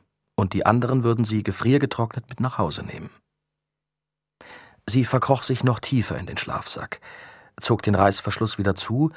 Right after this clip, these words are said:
und wundersamerweise schlief sie wieder ein. Als sie das nächste Mal erwachte, geschah es, weil sie jemand rüttelte und sagte:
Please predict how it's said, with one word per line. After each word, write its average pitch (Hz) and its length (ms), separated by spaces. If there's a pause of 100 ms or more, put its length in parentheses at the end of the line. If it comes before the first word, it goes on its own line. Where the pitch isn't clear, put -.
(460)
und 90 260
wundersamerweise 123 800
schlief 113 240
sie 117 140
wieder 127 240
ein. - 280 (1160)
Als 110 140
sie 117 80
das 110 220
nächste 120 260
Mal 147 200
erwachte, 135 380
geschah 117 380
es, 120 240
weil 110 160
sie 113 80
jemand 110 260
rüttelte 120 400
und 120 140
sagte: 120 400